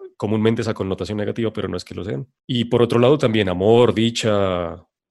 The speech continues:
encanto, sorpresa, felicidad, o sea, todas esas cosas bonitas y, y que enaltecen el alma, también se pueden expresar con el metal.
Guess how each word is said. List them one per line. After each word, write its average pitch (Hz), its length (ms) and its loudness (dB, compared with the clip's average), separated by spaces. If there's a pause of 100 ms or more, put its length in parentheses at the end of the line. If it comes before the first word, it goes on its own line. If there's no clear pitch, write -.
(180)
encanto, 98 1000 -4 (560)
sorpresa, 107 680 -2
felicidad, 92 680 -2
o 90 60 -6
sea, 87 140 -12
todas 107 280 -4
esas 101 80 -10
cosas 101 300 -8
bonitas 92 680 -8
y, 90 300 -18
y - 180 -20
que 90 260 -8
enaltecen 98 800 -6
el - 200 -14
alma, 107 360 -8
también 98 340 -6
se 101 100 -6
pueden 104 200 -4
expresar 101 320 -10
con 104 120 -8
el 104 40 -6
metal. 117 340 -8